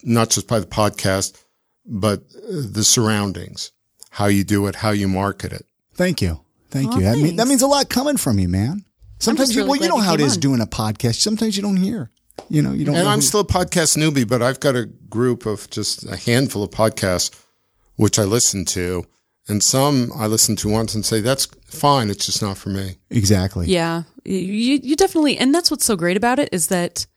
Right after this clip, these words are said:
Speaker 3: no matter what you're interested in or what kind of conversations you like, everybody can find something.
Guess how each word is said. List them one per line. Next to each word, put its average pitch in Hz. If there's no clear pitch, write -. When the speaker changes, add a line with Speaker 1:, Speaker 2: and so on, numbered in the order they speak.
Speaker 3:
no 214
matter 226
what 208
you're 180
interested 196
in 202
or 175
what 170
kind 196
of 170
conversations 175
you 202
like, 214
everybody 180
can 180
find 170
something. -